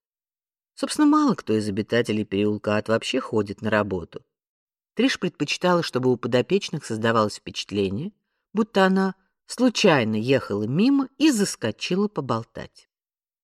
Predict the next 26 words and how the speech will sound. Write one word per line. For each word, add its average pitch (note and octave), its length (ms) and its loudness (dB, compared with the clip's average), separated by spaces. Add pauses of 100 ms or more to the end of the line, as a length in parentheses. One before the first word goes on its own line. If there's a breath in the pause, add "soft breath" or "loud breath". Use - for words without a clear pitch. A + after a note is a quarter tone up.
(720)
Королева A#2+ 420 0
видела B2+ 380 0
в G#2 60 0
окно, B2 380 -2
как - 220 -4
Триш D3+ 500 -4 (400)
вынула B2 500 0
из A#2 220 -8
бардачка A2+ 640 -2
диктофон A2 800 -8 (680)
и D3+ 80 -8
сунула C4 440 2
в D#3 80 0
обширный G#3+ 560 0
мягкий D3+ 600 -4
саквояж. A2+ 880 -6 (800)
"Судя G#3 320 0
по F3 160 0
виду, G3 300 0
сшитый F3+ 460 -4
из D3+ 160 -4
ненужного D#3 760 -2
верблюжьего C3+ 680 -4
одеяла", A#2+ 600 -4
подумала G2 500 -4
королева, D#3+ 540 -4